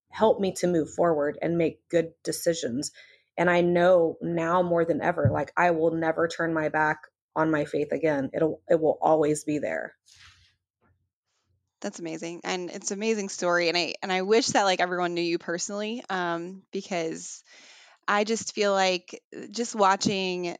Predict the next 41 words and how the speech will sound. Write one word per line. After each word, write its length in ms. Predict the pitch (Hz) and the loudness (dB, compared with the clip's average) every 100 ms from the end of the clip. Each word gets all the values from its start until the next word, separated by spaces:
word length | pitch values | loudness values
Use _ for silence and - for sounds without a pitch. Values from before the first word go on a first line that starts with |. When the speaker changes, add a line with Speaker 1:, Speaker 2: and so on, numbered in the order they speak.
| - | -14
Speaker 2:
you, 360 | 190 185 175 | -8 -4 -2
well, 100 | - | -2
it 100 | 151 | -4
sounds 240 | - 143 - | -4 -8 -8
creepy, 320 | 147 135 170 | -8 -4 -4
but 120 | 196 | -4
just 160 | 254 233 | -4 0
watching 340 | 185 190 196 | 2 2 -2
you, 120 | 180 | -4
like, 200 | 165 160 | -2 -4
just 220 | 170 208 - | -4 -10 -6
this 160 | 262 | -8
past 380 | - 214 214 - | 0 -2 0 -4
year, 320 | 196 190 185 | 0 0 0
I 60 | 262 | 0
mean, 180 | 277 247 | -2 -2
just 160 | 240 | 0
all 180 | - 151 | 2 2
of 100 | 139 | 0
us, 200 | 139 185 | -4 -2
you 80 | 254 | -2
know 80 | 220 | -2
what 100 | 190 | -2
I 60 | |
mean? 220 | 156 147 170 | -4 -4 -6
Like, 120 | 196 | -4
just 200 | 247 - | -6 2
building 220 | 240 214 | 4 4
Speaker 1:
Yeah. 60 | 196 | 2
Speaker 2:
relationships 640 | 170 180 - - 185 - | 0 0 -6 -2 -2 -2
and, 120 | 190 | -4
like, 240 | 185 175 - - - - - | -2 -2 -6 -20 -20 -4 0
getting 180 | 254 240 | 2 0
to 120 | 240 | 0
know 100 | 202 | 2
everybody 340 | 196 202 196 | 2 2 0
better 320 | 190 180 180 | 2 2 2
and, 280 | 175 165 170 | 2 0 -2
you 80 | 175 | -4
know, 140 | 156 | -6
playing, 720 | 151 - 247 233 214 202 175 | -6 0 0 2 -2 -4 -8